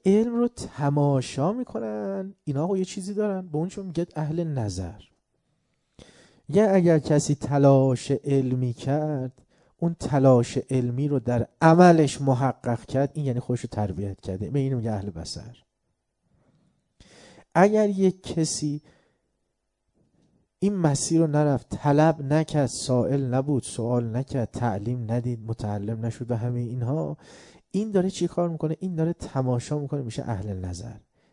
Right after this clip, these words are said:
لب به مطلب اینجاست. تازه در این مقام اهل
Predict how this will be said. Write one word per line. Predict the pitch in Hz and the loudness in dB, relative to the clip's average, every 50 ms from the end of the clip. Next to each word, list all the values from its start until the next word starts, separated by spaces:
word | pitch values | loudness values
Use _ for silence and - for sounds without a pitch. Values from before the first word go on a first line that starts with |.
| _ _ _ _ | _ _ _ _
لب | 135 143 175 214 233 - _ | 0 2 4 4 2 0 _
به | - 185 175 | 0 0 2
مطلب | 160 131 120 - - 135 131 | 2 0 -2 -2 -4 -2 -2
اینجاست. | 131 110 95 87 92 104 120 - - - _ _ _ _ _ _ _ | -2 -4 -4 -8 -8 -10 -10 -14 -18 -20 _ _ _ _ _ _ _
تازه | - - - 165 170 180 180 185 185 185 180 180 165 185 220 214 | -14 0 4 8 10 10 10 10 10 8 6 6 6 4 2 2
در | 190 190 180 175 170 170 - _ _ | 4 2 2 2 0 -2 -6 _ _
این | 175 185 190 185 180 170 165 160 156 151 147 | -4 -2 -2 -2 -2 -2 -2 -2 -2 -2 0
مقام | 151 151 151 147 - - 160 156 165 165 165 165 160 160 156 - - | 2 2 2 2 0 2 2 4 4 4 4 2 0 0 -4 -6 -4
اهل | 135 131 117 110 120 120 120 123 | -2 -2 -2 -2 -4 -2 -2 -4